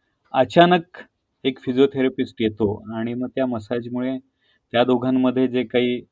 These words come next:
बहरतं प्रेम त्याच्याबद्दलची ही गोष्ट आहे.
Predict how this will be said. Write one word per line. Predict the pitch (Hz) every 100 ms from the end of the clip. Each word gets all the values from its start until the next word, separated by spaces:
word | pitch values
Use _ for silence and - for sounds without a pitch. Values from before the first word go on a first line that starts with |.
| _
बहरतं | - 107 110 120 120 123
प्रेम | 107 110 104 87 92 _ _ _ _ -
त्याच्याबद्दलची | 107 107 123 120 120 - 120
ही |
गोष्ट | 120 107 101 -
आहे. | 101 95